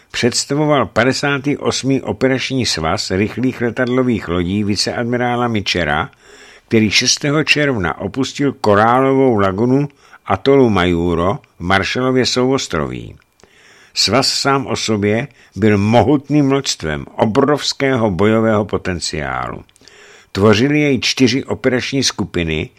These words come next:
se sedmi těžkými a osmi lehkými letadlovými loďmi. O jejich ochranu se staralo sedm velkých moderních bitevních lodí, jedenáct těžkých a osm lehkých křižníků,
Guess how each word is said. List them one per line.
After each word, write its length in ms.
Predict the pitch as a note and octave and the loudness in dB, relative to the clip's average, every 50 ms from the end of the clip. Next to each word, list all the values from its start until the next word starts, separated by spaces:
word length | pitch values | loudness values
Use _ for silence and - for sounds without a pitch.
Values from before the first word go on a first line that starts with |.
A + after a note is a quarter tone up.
| _ - - - - - | _ -20 -20 -20 -20 -8
se 200 | - - - G#2+ | -2 0 2 2
sedmi 480 | - - - - B2 B2+ C3+ C3+ B2 F#2 | 2 2 4 4 4 2 4 2 0 0
těžkými 880 | - - G2 E2 - - - - G2 F#2+ F2+ E2+ E2+ E2+ E2 E2+ - C3 - _ - - - - | 0 0 0 0 0 -2 -4 -4 -4 -2 -2 -2 -2 -2 -2 -2 -4 -6 -12 _ -20 -20 -14 -6
a 160 | - F2 - - | -4 -4 0 2
osmi 420 | - B2 - - - C3 B2 G#2 | 2 2 2 0 0 2 2 4
lehkými 640 | F2+ F#2 G2 - - - _ - B2 B2 B2+ B2+ B2 | 4 2 0 -2 -4 -12 _ -2 0 2 2 2 2
letadlovými 760 | A2+ A2 F2+ - A#2 A2 A2 A#2 A#2 A#2 A#2+ B2 B2 A#2 G2 | 2 2 2 2 0 2 2 0 0 0 0 2 2 0 0
loďmi. 540 | F2 D#2+ D2+ C#2 D2+ D#2+ D#2+ D#2 E2 C3+ - - _ - - - - - - - - - | 0 0 -2 -2 -4 -4 -2 -4 -4 -6 -10 -14 _ -20 -20 -20 -20 -20 -20 -20 -8 0
O 100 | F#2+ G#2 | 2 4
jejich 440 | G2+ A2+ C3+ D3 C#3 - - - - - | 6 6 6 4 2 0 -4 -10 -8 -6
ochranu 460 | G#2 - - - A2+ A#2+ C3 C3+ C3 | -6 -4 -2 0 0 0 0 0 -2
se 160 | - A#2 G2+ | -2 -4 -4
staralo 540 | - - - A2 A2+ A#2 B2+ C3 C#3 C#3 B2 | -4 -2 -2 0 0 2 2 2 0 0 -2
sedm 600 | - - - - A#2 A#2 A#2+ C3 C3+ C#3 B2 C#2+ E2+ | -6 -6 -2 0 0 2 2 2 0 0 -2 -4 -4
velkých 600 | E2+ F#2 G2+ G#2+ G2+ G#2 - C3 C3 A2 - - | 0 0 0 0 0 -2 -2 -2 -2 -2 -4 -4
moderních 600 | F2+ F2+ F#2+ F#2+ A2 A2+ A2 A#2 B2 A#2+ G#2 F#2 | -2 -2 0 0 0 0 0 0 -2 -2 -4 -6
bitevních 640 | D#2+ D2+ G#2 F#2 - - B2 B2 B2+ B2+ A2+ - - | -4 -4 -4 -2 0 -2 -2 0 0 -2 -4 -4 -4
lodí, 520 | E2+ E2+ D#2 C#2 C#2+ D2+ D2+ D2+ D#2 - - _ - - - - - - - - - _ | -4 -4 -4 -6 -6 -6 -6 -6 -6 -8 -10 _ -20 -20 -20 -20 -20 -20 -20 -20 -14 _
jedenáct 640 | F2+ F#2 G#2+ A#2 C3 C#3 C#3 C3+ B2+ G#2 - - - | 2 2 4 4 4 2 2 2 2 0 -2 -4 -2
těžkých 800 | - G#2 F#2+ E2 - - - - F#2 F#2 F2+ G2 G#2+ - - _ _ _ - - - - | 0 0 0 0 0 -4 -4 -4 -4 -2 -2 -2 -4 -6 -10 _ _ _ -20 -18 -8 -6
a 160 | F2 - - | -6 -2 -2
osm 320 | A2 G2 - - C#3 B2 | -2 -2 0 0 0 2
lehkých 380 | A2+ A#2 A2 - - B2+ A2+ - | 2 0 -2 -2 -6 -6 -6 -4
křižníků, 840 | - G#2+ G2 D#2+ C#2 E2+ F#2 F2+ D#2 - - F2 E2+ E2+ F2 G#2 | -4 -4 -4 -4 -4 -4 -4 -6 -6 -4 -4 -4 -2 -2 -2 -4